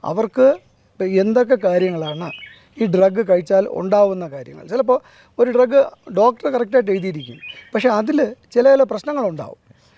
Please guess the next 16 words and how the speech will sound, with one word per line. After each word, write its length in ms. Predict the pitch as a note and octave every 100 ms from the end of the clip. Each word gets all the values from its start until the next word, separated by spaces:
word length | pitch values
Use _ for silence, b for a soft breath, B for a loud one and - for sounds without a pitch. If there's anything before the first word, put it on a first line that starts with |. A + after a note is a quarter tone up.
| b -
ഓക്കെ, 200 | A#3+ G3+
അപ്പോൾ 280 | - A#3+ B3+
അത് 80 | A3+
ചിലപ്പോൾ 320 | A#3 A3+ A#3+
അവരുടെ 280 | G3+ F#3 F#3+
മാനസിക 360 | G3 G#3 G3+
നിലയെ 260 | F#3 E3+ D#3+
ബാധിക്കും. 580 | D3+ C#3+ C#3+ D#3+ D#3 - b b -
ചിലപ്പോൾ 320 | G#3+ G#3+ A3
അവരുടെ 400 | G3 F#3+ G3 F3+ - -
മാനസിക 260 | F3+ G#3
നിലയെന്ന് 260 | A#3 A3+ B3
പറഞ്ഞാൽ 440 | A#3+ A#3 G#3 G#3 - b b -
ചിലപ്പോൾ 240 | A3+ A3
ഒരു 60 | G3+
തലപരിപ്പുണ്ടാവും 840 | G3+ F#3 F3 D#3+ E3+ E3 D#3+ E3+